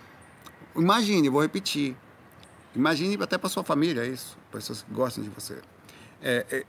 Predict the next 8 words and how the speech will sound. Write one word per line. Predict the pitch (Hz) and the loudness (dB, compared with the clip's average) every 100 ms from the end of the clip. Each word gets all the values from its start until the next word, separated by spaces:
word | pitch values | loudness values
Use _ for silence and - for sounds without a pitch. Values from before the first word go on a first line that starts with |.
| - | -12
sa-, | - 147 | -4 -2
alguém, | 143 135 147 170 - | 0 2 2 2 2
imagine | 180 202 233 | 0 2 0
que | 226 196 | 0 -2
você | 170 - | -4 -4
tá | 165 156 | -2 -2
com | 151 156 | 0 0
alguém | 127 135 156 | 0 2 0